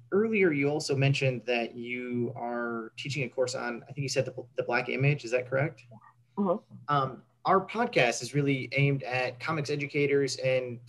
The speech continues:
Speaker 1: uh, makers who are looking to bring sequen-, sequential art, uh, into the classroom. Do you have any insights or advice to educators, uh, working with comics, particularly for folks who might be working with comics for the first time? And, you know, kind of the, the two part is,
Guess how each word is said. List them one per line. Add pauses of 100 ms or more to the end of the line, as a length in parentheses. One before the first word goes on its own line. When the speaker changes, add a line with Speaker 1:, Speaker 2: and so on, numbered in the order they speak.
Speaker 1:
uh,
makers
who
are
looking
to
bring
sequen-,
sequential
art,
uh,
into
the
classroom. (360)
Do
you
have
any
insights
or
advice
to
educators,
uh,
working
with
comics,
particularly
for
folks
who
might
be
working
with
comics
for
the
first
time? (440)
And, (160)
you
know,
kind
of
the,
the
two
part
is,